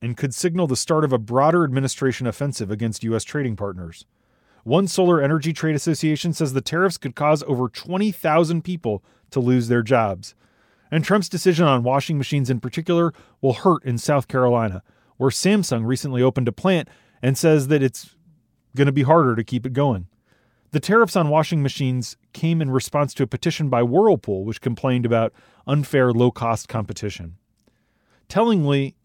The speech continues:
only some G O P lawmakers put out statements objecting to the latest round of protectionism. Ben Sasse, the Republican senator from Nebraska, was one of them.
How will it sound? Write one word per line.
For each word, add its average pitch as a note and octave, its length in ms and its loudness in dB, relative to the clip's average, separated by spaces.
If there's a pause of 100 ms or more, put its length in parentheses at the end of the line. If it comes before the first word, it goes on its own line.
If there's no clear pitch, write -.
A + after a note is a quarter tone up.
only F#3+ 280 0
some G3 380 0
G C#3 160 0
O C3+ 60 6
P C#3 160 -8
lawmakers A#2+ 540 -2
put B2+ 160 -6
out B2 160 -2
statements A2 440 -6
objecting A#2 440 -6
to A2 80 -4
the G#2+ 60 -4
latest A2+ 340 -2
round G#2+ 200 -2
of G#2+ 120 -8
protectionism. G#2+ 680 -6 (960)
Ben E3+ 180 4
Sasse, D3 360 2
the D3 100 -2
Republican C#3 460 2
senator C3+ 340 2
from B2+ 200 -2
Nebraska, B2+ 440 0
was A#2+ 160 -2
one B2 140 2
of F#2+ 80 -2
them. F2+ 200 -10